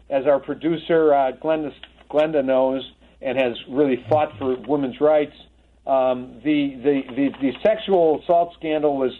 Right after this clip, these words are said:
terrible, uh, in the last couple of years. We know it. There's been some changes. There's been some, uh, um, action on that, and laws, uh, to prevent, uh, this discrimination in the chain of command, uh, has to be notified immediately.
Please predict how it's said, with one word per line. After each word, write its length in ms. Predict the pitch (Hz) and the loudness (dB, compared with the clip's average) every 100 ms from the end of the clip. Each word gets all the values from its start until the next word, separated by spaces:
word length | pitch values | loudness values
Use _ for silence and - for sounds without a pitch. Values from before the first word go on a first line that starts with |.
| - | -2
terrible, 600 | 170 170 151 160 156 - _ - - | 2 2 2 0 0 -6 _ -20 -6
uh, 200 | 143 139 | 0 0
in 60 | 135 | 0
the 80 | 139 | 2
last 300 | 147 143 - | 2 2 0
couple 260 | 156 - | -2 -2
of 40 | 127 | -6
years. 220 | 139 131 | -6 -6
We 100 | 120 127 | -6 0
know 240 | 143 151 | 2 2
it. 120 | 147 | 0
There's 180 | 135 110 | -4 -8
been 220 | - 139 120 | -6 -8 -8
some 100 | 127 - | -12 -4
changes. 480 | 147 147 131 156 147 - - _ _ | -2 0 0 0 0 -6 -20 _ _
There's 200 | - 127 | -4 -2
been 220 | 127 147 139 | 0 0 0
some, 220 | 143 127 120 | -2 -2 0
uh, 200 | 117 120 120 | 0 0 0
um, 280 | 123 120 120 - | 0 0 -2 0
action 480 | 147 143 - 151 | 0 0 -2 0
on 180 | 139 139 | 0 2
that, 240 | 143 143 139 | 2 2 0
and 180 | 120 | -2
laws, 380 | 120 139 143 147 - - _ _ _ | 0 2 2 0 -8 -20 _ _ _
uh, 220 | 139 127 123 | -2 -2 -2
to 80 | - | -10
prevent, 480 | - 135 123 147 135 - | -8 -4 -2 -2 -2 0
uh, 220 | 135 131 113 - | 2 2 -4 -16
this 220 | 127 135 - | -8 -8 -8
discrimination 760 | 139 - 151 135 147 143 151 131 | -14 -6 -4 0 0 0 -2 -2
in 140 | 120 | -2
the 80 | 120 | -4
chain 280 | - 139 139 | -2 0 0
of 100 | 127 | -4
command, 600 | 131 127 135 139 139 - - - _ | -2 2 2 2 -2 -8 -20 -20 _
uh, 200 | 139 127 | -2 -2
has 200 | 123 143 - | 2 0 0
to 60 | 127 | -8
be 120 | 123 | -4
notified 680 | 135 147 147 151 139 135 120 | 0 2 0 0 0 0 -4
immediately. 720 | 113 135 143 139 143 143 135 | -6 -4 -2 -2 0 0 -4